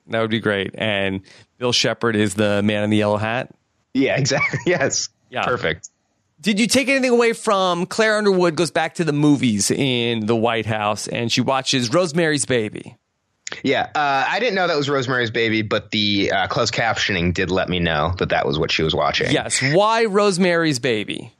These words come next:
Speaker 2: Yeah, I don't know. I've never seen Rosemary's Baby.
Speaker 1: Okay.
Speaker 2: Have you seen it? It's a horror movie.
Speaker 1: It's a horror
Speaker 2: Um,
Speaker 1: movie. Um, let me give you the synopsis. A young wife comes to believe that her offspring is not of this world. Uh, w-, uh, waifish Rosemary Woodhouse, played by Mia Farrow, and her struggling actor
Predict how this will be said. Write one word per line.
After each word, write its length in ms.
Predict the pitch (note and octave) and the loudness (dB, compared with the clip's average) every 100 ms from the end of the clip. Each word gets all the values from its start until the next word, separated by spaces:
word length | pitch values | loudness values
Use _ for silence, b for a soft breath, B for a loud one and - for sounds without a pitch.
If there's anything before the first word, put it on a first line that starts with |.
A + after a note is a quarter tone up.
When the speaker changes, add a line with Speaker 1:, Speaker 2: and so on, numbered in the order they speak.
| _ | _
Speaker 2:
Yeah, 240 | A#2+ B2+ B2 | -2 0 2
I 60 | |
don't 140 | A2+ G#2 | 0 0
know. 60 | |
I've 100 | G2+ | 0
never 160 | G#2+ F#2 | 0 0
seen 160 | - E2 | 0 0
Rosemary's 380 | D#2 E2 C2+ C#2+ | 0 0 -2 -2
Baby. 140 | C#2+ | 0
Speaker 1:
Okay. 100 | F2+ | 0
Speaker 2:
Have 100 | F#2 | 0
you 100 | G#2+ | 0
seen 220 | - B2+ | 0 0
it? 160 | C#3 - | -2 -4
It's 80 | D3 | -4
a 80 | F3+ | -2
horror 200 | G3+ G3+ | 0 0
movie. 280 | B2 G2+ G2 | 0 -2 0
Speaker 1:
It's 100 | C3 | 2
a 60 | |
horror 300 | G#3 A#3 A#3 | 2 2 2
Speaker 2:
Um, 40 | G#3 | 2
Speaker 1:
movie. 480 | G3+ G3+ G3 F#3+ C3+ | 2 4 2 4 2
Um, 300 | D#3+ D#3 C#3 | 0 0 0
let 180 | C#3 | 0
me 200 | C#3+ F3 | 2 2
give 100 | F3 | 2
you 60 | E3 | 2
the 120 | C#3+ | 2
synopsis. 720 | C#3+ D3+ C#3 C3 - C3 A#2 | 0 0 0 -2 -2 0 0
A 60 | C3 | 0
young 420 | C3 G3 A#3+ D3 | 2 2 2 2
wife 340 | D3 D3 D3 | 2 0 -2
comes 240 | - D3 - | -2 -4 -4
to 80 | C3+ | -2
believe 280 | C#3 C#3 B2 | 0 0 2
that 100 | B2+ | 0
her 160 | - | 0
offspring 640 | B2+ D3 - - C#3 B2+ B2+ | 0 0 0 -2 0 0 0
is 580 | G#2+ C3 B2+ B2 G#2+ | 2 2 2 0 2
not 360 | A#2+ B2 C#3 - | 2 2 0 0
of 260 | C#3 C3 A#2 | 0 0 0
this 180 | B2 | -2
world. 640 | A#2 C3+ E3 A2+ A2+ B2 C3 | 2 2 2 4 2 2 0
Uh, 680 | - B2+ A#2 A2+ A#2 A2+ - - | 0 0 0 0 0 -2 -6 -8
w-, 400 | A#2 G2+ G2+ A#2 | -6 -2 0 2
uh, 280 | A#2+ A2+ A2+ | 2 2 2
waifish 720 | A2 C3 G3+ - A3 A3 - | 2 2 2 2 2 2 0
Rosemary 960 | B2+ B2+ D3+ F3+ D#3 D3+ D#3 D#3 D3 A#2 | 2 2 2 2 2 2 2 2 2 2
Woodhouse, 720 | A2+ A#2+ D3 A#2 G#2 A2 - | 2 2 4 2 2 0 -2
played 220 | - A#2 | -2 0
by 120 | A#2 | 2
Mia 240 | A2+ A#2+ A#2+ | 2 0 0
Farrow, 540 | C3 B2 F2+ F#2+ A#2 | -2 -2 0 0 0
and 280 | - A#2+ A#2 | 0 -2 0
her 500 | A#2 A#2 A#2+ A2+ G2 | 2 2 2 0 -2
struggling 1160 | - - - A#2+ C#3 E3+ E3+ E3 D#3+ D#3+ D#3 - | -2 -4 0 2 2 2 0 2 2 0 -2 -2
actor 760 | C#3 D3 - C#3+ C3+ C3 B2+ | -4 -6 -2 0 2 2 0